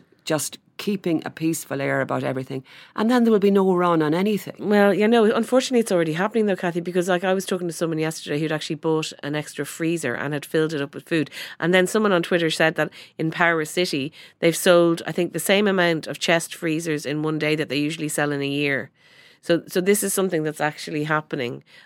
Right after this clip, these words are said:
Speaker 2: um, in a way that I was quite shocked by, but maybe I shouldn't have been shocked. I haven't even got extra packet of pasta. You know, I don't know about you, but, um,
Speaker 1: I always have a huge <laughs> supply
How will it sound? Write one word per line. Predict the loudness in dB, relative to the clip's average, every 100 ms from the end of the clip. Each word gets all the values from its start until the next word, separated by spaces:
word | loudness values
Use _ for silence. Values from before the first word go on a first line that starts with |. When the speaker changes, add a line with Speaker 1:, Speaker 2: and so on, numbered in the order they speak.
| -4
Speaker 2:
um, | 0 0 2
in | 2
a |
way | 4 4
that | 4 2
I | 4 2
was | 0
quite | -8 -2 2 2 0
shocked | -2 -4 -6 -6
by, | 0 0
but | 0 -4 -4 -6 -12 -4
maybe | -2 0 -2
I |
shouldn't | -2 -2
have | -2
been | -2 -4
shocked. | -6 -8 -12 -20 -20 -20 -20 _ -4
I | 0 2
haven't | 2 0 -6
even | -4 -4
got | -2 -2
extra | -2 -4 -8 -8
packet | -4 -4 -4
of | -4
pasta. | -2 -2 -6 -10 -10
You | -8
know, | -6 -4
I |
don't | -4
know | -2
about | -2 -2
you, | -2 -4
but, | -10 -10
um, | -8 -8 -10 -16 _ _ _ _ -6
Speaker 1:
I | -4 -4
always | -4 -4 -4 -6
have | -6 -8
a |
huge | -4 2 4 4 2
<laughs> | 0
supply | 4 4